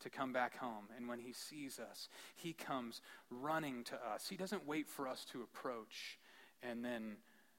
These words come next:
chastise us for our bad decisions. He embraces us as his children. He doesn't even listen to our speeches. He doesn't even begin to entertain the idea that we can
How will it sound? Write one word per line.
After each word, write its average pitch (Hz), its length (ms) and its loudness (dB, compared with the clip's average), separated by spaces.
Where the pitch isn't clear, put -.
chastise 143 720 6
us 107 260 0
for 117 120 2
our 107 140 4
bad 113 280 4
decisions. 107 720 -4
He 151 340 -4
embraces 117 840 -4
us - 460 -4
as 110 140 -6
his - 220 -8
children. 120 500 -8
He - 140 -12
doesn't 156 220 -6
even 127 200 -4
listen 120 420 -4
to 117 100 -6
our 110 100 -2
speeches. - 840 -8
He 151 100 -4
doesn't 151 260 -2
even 120 360 -2
begin 139 500 2
to 123 160 -2
entertain 135 560 -2
the 123 120 2
idea 120 480 2
that 110 160 -4
we 117 100 -2
can 110 280 -4